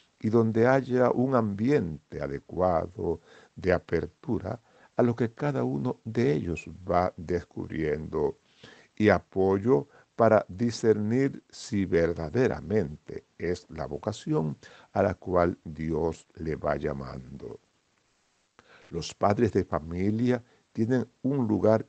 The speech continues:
importantísimo en este proceso, porque son los responsables de la formación de sus hijos y los guardianes de su alma.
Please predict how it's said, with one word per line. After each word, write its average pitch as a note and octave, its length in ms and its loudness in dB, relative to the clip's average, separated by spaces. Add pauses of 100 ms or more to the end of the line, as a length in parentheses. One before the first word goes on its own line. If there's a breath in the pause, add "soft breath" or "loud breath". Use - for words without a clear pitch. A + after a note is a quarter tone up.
importantísimo A2+ 1300 -4
en F#2 220 -4
este - 200 -4
proceso, - 720 -2 (560 loud breath)
porque B2 460 2
son A2 560 6
los G2+ 320 -2
responsables F2+ 1080 -2
de F2+ 160 -2
la D#2+ 120 -2
formación D2 880 -8
de D2+ 120 -8
sus - 280 -12
hijos A#2 460 -4 (480 loud breath)
y A#2 120 2
los G#2 220 2
guardianes F#2 880 2 (300 soft breath)
de D#2+ 200 0
su D#2 280 -4
alma. C#2+ 640 -2